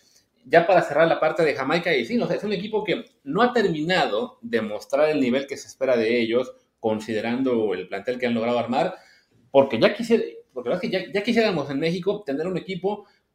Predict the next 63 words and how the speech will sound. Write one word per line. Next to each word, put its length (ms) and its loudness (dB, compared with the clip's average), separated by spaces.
con 140 2
esa 200 0
base 300 2
de 120 0
jugadores, 600 2
eh, 580 -8
o 40 -20
sea, 160 -8
por 180 2
club, 260 0
¿no? 120 0
O 320 -10
sea, 140 0
hablamos 260 2
de 100 -2
que 80 -4
el 60 -2
equipo 260 -4
jamaiquino 380 -2
ayer, 420 -2
quizá 260 -2
alguno 300 0
estaba 220 2
en 80 0
la 40 0
banca, 220 -2
ahora 140 -2
mismo 260 -4
ya, 140 -4
este, 340 -10
no 80 -12
voy 80 -4
a 80 -6
poder 160 -8
corroborar, 400 0
pero 160 4
bueno, 220 -2
tienes 180 2
un 80 -2
juego 120 2
que 120 -2
tiene 220 -2
en 100 -6
el 60 -6
Wolf-, 240 0
en 80 -6
el 120 -2
Wolf-, 360 0
en 80 -6
el 80 -6
Wolverhampton 520 -2
Wanderers, 420 -2
o 20 -20
sea, 140 -6
el 40 -12
Wolf 240 -4
de 340 -4
Raúl 200 -6
Jiménez, 360 -8
otro 400 6
en 80 -2
el 140 -2
Brentford, 420 -2